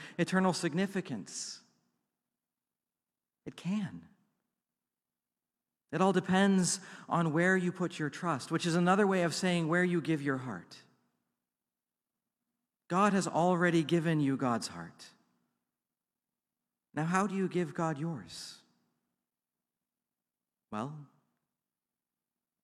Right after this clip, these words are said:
look at all the things you're holding today, the things you have counted on for so long, your treasure, and place it into God's hands.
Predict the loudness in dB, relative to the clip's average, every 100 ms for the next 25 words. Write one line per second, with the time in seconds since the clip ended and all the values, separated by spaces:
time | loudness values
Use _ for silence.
0 | _ -8 -4 0 0 0 -4 -4 -2 -2
1 | -2 -2 -4 -4 -4 -6 -10 -12 -14 -20
2 | _ _ _ _ _ _ _ _ _ _
3 | _ _ _ _ -14 -4 0 0 0 0
4 | 2 0 2 0 2 4 2 0 -2 -2
5 | -4 -2 0 0 0 0 -2 -4 -6 -10
6 | -10 -12 -16 -18 _ _ _ _ _ _
7 | _ _ _ _ _ _ _ _ _ _
8 | _ _ _ -12 -6 -4 -2 -6 -2 -2
9 | -2 -4 -4 -6 -10 -12 -14 -18 -20